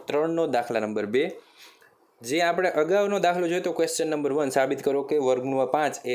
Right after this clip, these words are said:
અસમય છે. એવી જ રીતના આપણે આ દાખલો પણ સાબિત કરવાનો છે, પણ આની ગણતરી થોડીક ઓછી છે, પણ લખાણમાં કોઈ ફરક આવતો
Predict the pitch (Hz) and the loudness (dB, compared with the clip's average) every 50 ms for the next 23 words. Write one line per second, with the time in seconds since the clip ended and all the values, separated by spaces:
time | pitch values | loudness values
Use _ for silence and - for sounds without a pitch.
0 | 117 - 127 139 135 - 143 127 131 135 135 131 - - 165 127 113 - - - | 0 0 0 0 0 -2 -4 -2 -2 -2 -4 -2 -2 -2 0 0 -2 -4 -8 -14
1 | - - - _ _ 143 170 208 180 190 190 196 185 180 175 170 170 165 160 156 | -20 -20 -20 _ _ -2 0 0 0 0 -2 -2 0 0 0 2 2 2 2 2
2 | 156 156 156 165 156 147 151 147 - 143 131 135 135 131 - 131 123 120 123 123 | 0 0 0 -2 -2 -2 -2 -2 0 0 0 0 -2 -2 -2 0 0 0 0 -2
3 | 120 - 170 190 - 175 139 131 135 156 180 170 131 131 143 180 196 - 208 202 | -2 -4 -4 -2 0 2 2 2 2 2 0 0 0 2 2 2 2 2 0 2
4 | 196 196 175 175 160 151 143 135 - 131 117 127 143 - - _ - _ _ - | 2 2 2 2 2 0 -2 -2 -2 -4 -6 -6 -8 -10 -14 _ -20 _ _ -4
5 | 123 110 104 101 113 - - - 190 196 202 190 190 185 185 175 165 165 - 151 | -2 -2 0 0 0 -2 0 0 0 0 0 0 0 0 0 0 0 0 0 -2
6 | 143 135 120 110 110 107 107 113 117 | 0 2 2 2 2 2 2 2 2